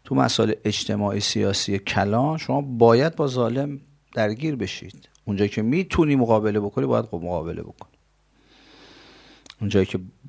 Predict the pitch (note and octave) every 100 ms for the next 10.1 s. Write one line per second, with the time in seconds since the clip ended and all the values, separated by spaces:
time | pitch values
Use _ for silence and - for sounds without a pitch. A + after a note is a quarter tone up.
0 | A2+ A#2 G#2 G#2+ C3 C#3 A#2 G#2 G2+ G2
1 | G2 - C3+ C3 G#2 F2 E2 C#2+ D2 D#2+
2 | - - - - - - - _ _ _
3 | _ _ _ _ - - - - - -
4 | - - - _ - _ _ _ _ _
5 | - - - - D3+ - - _ - -
6 | - - _ _ _ _ _ _ _ -
7 | E3 C3+ - A#2 B2 G#2+ G#2+ C#3+ F3+ F3
8 | D#3 C#3+ D3+ D3 D3+ D3 D3 D3 D3+ D3
9 | B2+ A2+ C#3 C#3 A2 A2+ B2+ A#2 G2 F#2
10 | F#2